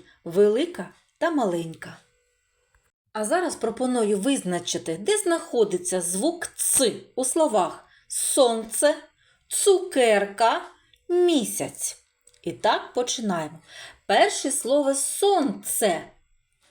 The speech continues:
Поміркуйте, будь ласка, і скажіть, де знаходиться звук «ц» в цьому слові. Сонце. Так, всередині слова.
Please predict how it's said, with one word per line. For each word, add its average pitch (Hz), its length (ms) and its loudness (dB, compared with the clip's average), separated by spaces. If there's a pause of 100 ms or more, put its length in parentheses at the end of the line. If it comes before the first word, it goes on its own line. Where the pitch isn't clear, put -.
Поміркуйте, 247 600 0
будь 175 240 0
ласка, 180 380 2
і 285 200 -2
скажіть, 277 540 -2 (180)
де 214 220 4
знаходиться 170 920 -2
звук 240 460 -6
«ц» - 360 2 (220)
в - 60 -16
цьому 220 360 0
слові. 196 460 2 (520)
Сонце. 233 1160 0 (1500)
Так, 247 480 2
всередині 294 760 4
слова. 277 680 2